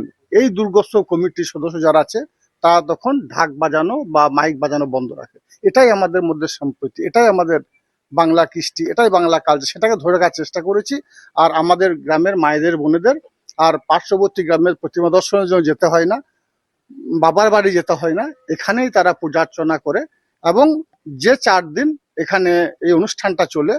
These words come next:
আমরা বিভিন্ন ধরনের সাংস্কৃতিক অনুষ্ঠান, ডালি সাজিয়ে রাখি গ্রামের মায়েদের, বোনেদের, ভাইদের, দাদাদের জন্য। এবং চার দিন আমাদের ভুরি ভোজ চলে, আমরা সকলে একসঙ্গে এখানে বসে খাওয়া দাওয়া করি। এটাই আমাদের গ্রামের একটা সম্প্রীতির বাতাবরণ বলতে পারেন।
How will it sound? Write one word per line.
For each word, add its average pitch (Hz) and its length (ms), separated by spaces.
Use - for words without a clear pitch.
আমরা 160 340
বিভিন্ন 175 340
ধরনের 240 240
সাংস্কৃতিক 170 380
অনুষ্ঠান, 190 280
ডালি 156 220
সাজিয়ে 160 380
রাখি 185 220
গ্রামের 160 320
মায়েদের, 156 380
বোনেদের, 151 380
ভাইদের, 139 340
দাদাদের 135 320
জন্য। 139 220
এবং 190 240
চার 180 240
দিন 214 120
আমাদের 185 260
ভুরি 165 260
ভোজ 175 220
চলে, 175 220
আমরা 170 220
সকলে 165 400
একসঙ্গে 180 400
এখানে 156 260
বসে 143 380
খাওয়া 139 200
দাওয়া 143 160
করি। 151 220
এটাই 233 300
আমাদের 165 360
গ্রামের 151 380
একটা 151 200
সম্প্রীতির 165 520
বাতাবরণ 147 480
বলতে 135 240
পারেন। 139 240